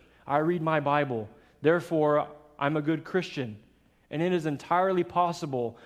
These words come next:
for that person at the end of their lives, though moral as they have been their entire lives, and as a, as faithful to attending church as they have been, to stand before God, their Creator, at the end of their lives, and for Him to say to them, "Depart from me, I never knew you."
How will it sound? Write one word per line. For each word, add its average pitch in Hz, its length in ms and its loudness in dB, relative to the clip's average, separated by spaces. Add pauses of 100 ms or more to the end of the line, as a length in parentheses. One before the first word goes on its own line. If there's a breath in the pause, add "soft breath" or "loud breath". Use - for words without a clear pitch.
for 143 160 -6
that 170 220 2
person 170 320 -2
at 131 80 -6
the 143 160 -6
end 180 180 -2
of 170 100 0
their 170 200 2
lives, 135 400 2
though 147 180 2
moral 185 540 2
as 160 120 0
they 156 140 2
have 139 240 0
been 156 220 0
their 139 160 2
entire 151 400 0
lives, 110 440 0 (300 loud breath)
and 139 100 -2
as 127 200 0
a, 120 100 -4 (500 loud breath)
as 131 160 0
faithful 196 420 2
to 170 160 2
attending 185 520 0
church 143 260 -2
as 127 140 -4
they 143 140 2
have 127 180 -2
been, 135 300 0
to 139 100 -6
stand 185 340 -2
before 170 340 0
God, 156 280 2
their 151 100 -4
Creator, 147 440 -2
at 135 80 -4
the 143 120 -8
end 190 160 -2
of 185 100 0
their 160 140 2
lives, 123 340 -2
and 127 100 -10
for 131 100 -8
Him 156 200 -2
to 175 60 -6
say 160 220 -2
to 147 120 -10
them, 135 220 0
"Depart 185 400 -2
from 151 140 -6
me, 139 100 0
I 131 60 0
never 135 300 -2
knew 156 160 0
you." 131 260 -2